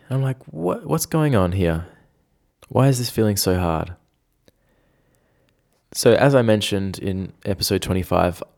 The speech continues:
I've been trying to really get a very clear understanding of what I'm trying to do with Bees for Being and deliver a message every week that has some value to you, something that you can take away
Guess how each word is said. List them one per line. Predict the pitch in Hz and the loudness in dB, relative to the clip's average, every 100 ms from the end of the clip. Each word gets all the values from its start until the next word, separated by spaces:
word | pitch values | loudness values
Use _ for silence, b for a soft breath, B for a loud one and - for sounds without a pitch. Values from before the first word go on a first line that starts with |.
| - | 0
I've | 107 101 101 101 101 - | 4 4 4 2 0 -2
been | 113 104 101 101 - _ _ - - | -2 0 -4 -6 -10 _ _ -20 -18
trying | - 127 120 117 | -8 -2 -2 -2
to | - 107 101 95 92 92 b b b b b b _ _ - | -4 0 2 0 -2 -6 b b b b b b _ _ -10
really | 95 139 90 - | -4 -4 -6 -6
get | - 101 - | 0 0 0
a | |
very | 92 - 104 | -4 0 0
clear | - - 101 | 0 -2 0
understanding | 92 90 - - 92 92 85 | 0 -4 -6 0 0 2 -2
of | 85 | -6
what | 90 90 98 | -4 0 2
I'm | 92 | 0
trying | 87 87 | -2 -4
to | 82 | -4
do | 76 87 90 90 - _ _ _ - | -2 0 0 -4 -10 _ _ _ -6
with | 95 90 - | -4 -4 0
Bees | 87 92 | 0 0
for | 87 | -2
Being | 85 87 87 82 | -2 0 -2 -4
and | - 82 85 85 82 - b b b b b b b b _ _ | -4 -2 0 -2 -6 -12 b b b b b b b b _ _
deliver | - 117 143 131 | 2 6 8 8
a | 107 | 6
message | 95 98 - 85 85 - - | 6 2 0 -2 -4 -12 -6
every | - 120 107 | 0 0 2
week | 95 90 80 - | 4 4 2 -4
that | - 87 85 - | 0 2 2 -2
has | 92 117 127 | -4 -2 -2
some | 117 | 0
value | 90 80 90 85 | 0 2 4 2
to | - 78 | -2 -4
you, | 80 | -4
something | 82 123 120 127 | -2 0 2 0
that | 98 | 0
you | 90 | -2
can | 87 90 | -6 -6
take | - 85 | -4 -2
away | 87 85 85 85 85 | 0 2 2 2 -2